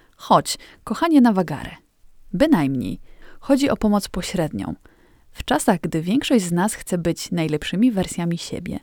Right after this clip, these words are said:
i nakręcamy się do takiego myślenia nawzajem, warto znajdować sposoby na zdrowe odpuszczanie.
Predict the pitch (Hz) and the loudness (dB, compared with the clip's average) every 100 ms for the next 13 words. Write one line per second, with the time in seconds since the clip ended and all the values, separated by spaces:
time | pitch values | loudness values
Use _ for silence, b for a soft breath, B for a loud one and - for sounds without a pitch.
0 | B B B B - 185 - 185 180 226 | B B B B 0 0 0 -2 2 2
1 | 226 - 190 185 180 202 202 185 - 185 | 2 0 -2 -2 -6 0 0 0 -2 0
2 | 185 180 165 165 147 156 226 B B B | 0 -2 -2 -2 -2 0 -2 B B B
3 | - 277 - 294 240 208 196 180 - - | 0 0 2 2 4 2 2 0 -4 -8
4 | 175 226 226 226 214 214 190 175 165 175 | -2 0 2 2 4 2 0 -4 -2 -4
5 | - - 220 - 170 185 | -4 -6 -6 -8 -12 -12